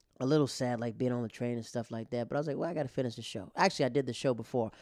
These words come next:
I got the news before the comedy show, and I was like, "F it, I'm about to get up and do stand-up." Because, freak, what am I gonna do? I can't stay home. Oh, I'm gonna stay home and be sad? Like, who wants to hear that?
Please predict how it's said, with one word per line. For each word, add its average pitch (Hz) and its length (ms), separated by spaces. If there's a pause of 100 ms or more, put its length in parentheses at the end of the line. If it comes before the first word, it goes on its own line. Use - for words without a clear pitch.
(160)
I 139 60
got 143 180
the 131 80
news 160 320
before 151 320
the 139 80
comedy 123 360
show, 117 280
and 123 100
I 123 40
was 117 80
like, - 100
"F 131 160
it, 113 80
I'm 117 60
about 113 140
to 113 40
get 117 140
up 113 100
and 110 100
do 117 60
stand-up." 101 460 (480)
Because, 120 600 (880)
freak, - 300 (960)
what 160 80
am 160 100
I 151 80
gonna 147 140
do? 147 80
I 117 60
can't 139 260
stay 143 220
home. 131 120
Oh, 139 80
I'm 147 160
gonna 110 180
stay 127 200
home 135 220
and 123 80
be 135 100
sad? 143 340
Like, 117 140
who 143 80
wants 147 240
to 139 100
hear 147 160
that? 147 220